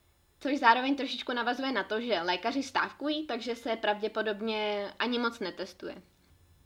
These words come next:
A z toho vyplývá, že vlastně ta současná vojenská chunta, ta současná vojenská vláda,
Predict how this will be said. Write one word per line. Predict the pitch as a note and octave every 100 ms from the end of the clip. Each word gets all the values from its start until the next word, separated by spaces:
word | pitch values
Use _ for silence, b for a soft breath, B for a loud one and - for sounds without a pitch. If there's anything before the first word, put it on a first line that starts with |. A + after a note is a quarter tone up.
| _
A | - G3+ F3+
z | -
toho | - D#4+
vyplývá, | C4 F3 - G#3 C#4+ D#4+
že | A3+
vlastně | F#3 F#3+ - G3+ E3+
ta | D#3
současná | - F3+ G3+ G3 G#3+
vojenská | G#3 G#3 A3 G3+
chunta, | - - G#3 A#3+
ta | D#3
současná | D3 - F3 F3
vojenská | E3+ E3+ G3
vláda, | F#3+ F3 E3+ G#3+